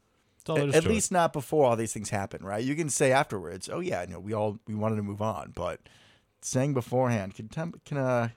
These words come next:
Speaker 2: potentially complicate our situation just a little bit.
Speaker 1: A hundred percent. And a situation that's already been, um, a lot of talk about exactly what we may receive. So th-, this whole episode, we're just gonna assume he's gone, right? He, we, we're gonna assume he's going to the Jets.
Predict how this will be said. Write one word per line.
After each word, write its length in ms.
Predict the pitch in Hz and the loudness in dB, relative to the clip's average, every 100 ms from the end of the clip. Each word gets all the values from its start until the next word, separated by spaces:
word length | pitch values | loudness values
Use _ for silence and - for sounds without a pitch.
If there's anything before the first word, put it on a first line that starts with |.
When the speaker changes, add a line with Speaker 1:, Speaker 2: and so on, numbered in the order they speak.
| _ | _
Speaker 2:
potentially 300 | - 151 131 | -10 -8 -6
complicate 420 | 135 123 117 98 | -4 -4 -4 -6
our 60 | 87 | -6
situation 500 | 101 - 98 - 107 | -8 -4 -4 -4 -6
just 160 | - | -6
a 40 | 151 | -2
little 220 | 143 104 | 0 0
bit. 180 | 82 76 | -2 -6
Speaker 1:
A 140 | - 95 | -2 0
hundred 200 | 95 90 | 0 -2
percent. 380 | 98 101 95 92 | -2 0 0 2
And 120 | 95 | 2
a 60 | 104 | 4
situation 500 | 165 143 120 113 104 | 2 8 8 8 4
that's 200 | 90 104 | 2 4
already 400 | 92 92 87 85 | 4 4 0 -2
been, 400 | 90 87 85 82 _ _ _ _ | 0 0 -2 -8 _ _ _ _
um, 420 | - 85 80 80 87 _ _ _ _ _ _ - | -4 -2 -2 -4 -10 _ _ _ _ _ _ -4
a 60 | |
lot 180 | 101 131 | 4 4
of 60 | 123 | 4
talk 280 | 113 110 117 | 4 4 4
about 440 | 101 90 85 85 _ _ _ _ - | 4 4 4 -2 _ _ _ _ -10
exactly 380 | 98 98 90 95 | -2 -2 0 -2
what 280 | 90 90 98 | 0 -2 0
we 140 | 92 | -4
may 220 | 92 90 | -2 -4
receive. 600 | 85 - 98 95 139 - _ _ _ | -4 -8 -6 -4 -6 -10 _ _ _
So 220 | - 131 | 4 4
th-, 120 | 110 117 _ | 2 -14 _
this 200 | 131 160 | -2 4
whole 160 | 170 120 | 8 8
episode, 240 | - 92 | 8 2
we're 80 | 87 | 0
just 100 | - | -4
gonna 140 | 98 | -2
assume 280 | 85 - 95 | 0 2 0
he's 120 | 85 - | -2 -6
gone, 300 | 87 87 - - | -8 -8 -10 -6
right? 160 | 90 | -6
He, 140 | - 87 | -6 -4
we, 280 | 104 101 - | 0 0 0
we're 140 | 104 104 | -4 0
gonna 200 | 104 95 | 2 2
assume 340 | - 120 113 | 0 0 2
he's 160 | 104 95 | 2 0
going 200 | 87 87 | -4 -4
to 80 | - | -12
the 60 | |
Jets. 400 | - - - - | -14 -14 -12 -16